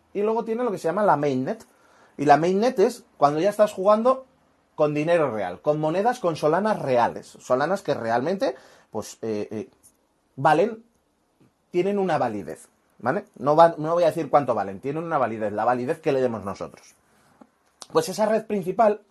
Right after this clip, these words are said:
Solana sí que salió un poquito antes, en dos mil diecisiete, pero la red principal no salió hasta dos mil veinte.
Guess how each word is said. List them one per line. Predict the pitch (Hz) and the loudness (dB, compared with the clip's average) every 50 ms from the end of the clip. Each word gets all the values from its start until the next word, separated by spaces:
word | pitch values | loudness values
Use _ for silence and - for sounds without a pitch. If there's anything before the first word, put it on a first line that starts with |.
| _ _ _ _ _ _ _ | _ _ _ _ _ _ _
Solana | _ - 107 117 127 139 | _ -8 -4 -4 -4 -4
sí | 139 143 | -4 -4
que | 147 143 | -6 -4
salió | - 143 139 135 135 139 139 | 2 4 4 4 4 4 0
un | 135 | -2
poquito | 127 131 127 127 120 135 143 | -2 -4 -4 -2 2 4 4
antes, | 160 160 143 156 - 135 | 4 4 2 -4 -4 -4
en | 123 117 123 | -4 -4 -2
dos | 120 110 113 | -4 -4 -4
mil | 123 123 127 | -4 -4 -2
diecisiete, | 135 127 131 139 127 165 160 147 175 190 - - - - - - _ - | -4 -4 -4 -6 -6 -4 -4 -2 -2 -4 -6 -8 -20 -20 -20 -14 _ 0
pero | 185 175 180 | 0 2 4
la | 175 170 165 | 4 2 2
red | 170 185 - | 0 -2 -6
principal | - 214 214 208 208 196 - 208 202 202 | -6 -6 -6 -6 -4 -2 -2 -2 -2 -2
no | 196 190 | -4 -6
salió | 185 - 196 190 185 196 | -4 -4 -4 -2 -2 -2
hasta | 190 - 196 | -2 -2 0
dos | 175 147 120 127 | 0 0 -2 -2
mil | 135 143 135 127 | -2 -2 -2 0
veinte. | 135 214 254 254 - - - - | 0 0 0 -2 -4 -8 -12 -14